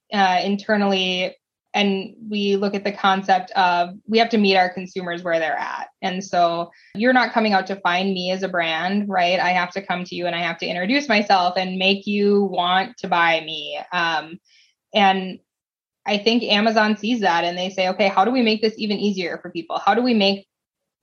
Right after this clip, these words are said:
ourselves the choice?" And so obviously they compete against not only Walmart and Target anymore, but they're competing against all of these regional grocery stores and drugstores because everyone has an e-com site now. So,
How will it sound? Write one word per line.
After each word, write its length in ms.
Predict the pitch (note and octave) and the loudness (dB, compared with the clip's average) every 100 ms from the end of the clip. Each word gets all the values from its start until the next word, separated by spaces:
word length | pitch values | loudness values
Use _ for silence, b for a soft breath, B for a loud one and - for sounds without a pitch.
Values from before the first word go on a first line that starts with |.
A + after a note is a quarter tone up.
| - | -2
ourselves 880 | F3+ F3+ - G3 F#3 G3 A#3+ A#3 | -2 -2 0 4 4 2 0 -2
the 80 | G3 | -4
choice?" 640 | G3 - F3+ C#3+ - F#3 - | -4 -2 -2 -2 -10 -14 -8
And 200 | F3+ F3+ | -6 -2
so 100 | E3+ | 0
obviously 380 | F3+ F#3+ F#3+ F#3+ | 0 0 -2 -2
they 120 | F3+ | -2
compete 340 | F#3+ F#3 F#3+ | -4 -4 -4
against 380 | F#3 F3+ F3 F3+ | 0 0 0 -2
not 160 | F#3+ G3 | 0 2
only 200 | A3 G3 | 2 2
Walmart 360 | F3+ F3+ E3+ | 2 0 -2
and 100 | F3+ | -4
Target 300 | - G3 G3+ | -2 0 2
anymore, 460 | F#3+ F3+ F#3 F3 F3 | 0 -2 -2 0 0
but 140 | F3+ | -2
they're 160 | F#3+ G#3 | -2 0
competing 440 | B3 A#3 G3+ F#3+ | 0 0 0 -2
against 520 | F#3 F#3 F3 F3 - - | 0 0 0 -2 -14 -2
all 320 | F#3 A#3+ E4 | 2 4 2
of 140 | G#3+ | 2
these 360 | F#3+ F3+ F3+ F3+ | 0 -4 -4 -8
regional 460 | G3 G3+ F#3+ G3 F3+ | 0 0 2 0 2
grocery 380 | G3+ C#4 C4 G#3+ | 2 2 2 0
stores 720 | - - G3 F3 E3 F3 F3+ | -2 -6 -2 0 0 -2 -2
and 300 | F#3 F#3 F#3+ | -2 -2 0
drugstores 640 | G#3+ C#4 C#4 G3 F3+ F#3 | 2 0 -2 0 0 -2
because 240 | G3 G3 | -4 0
everyone 300 | F#3+ F3+ F#3 F#3+ | 0 0 -2 0
has 160 | G3 | 2
an 80 | G#3 | 0
e-com 440 | A3 C4 B3+ F#3 | -2 -2 0 0
site 280 | G3 F3+ - | 0 -2 -2
now. 240 | F#3 E3+ E3+ | -4 -4 -6
So, 540 | - F#3+ F#3 F3+ F3+ | -2 0 2 2 -2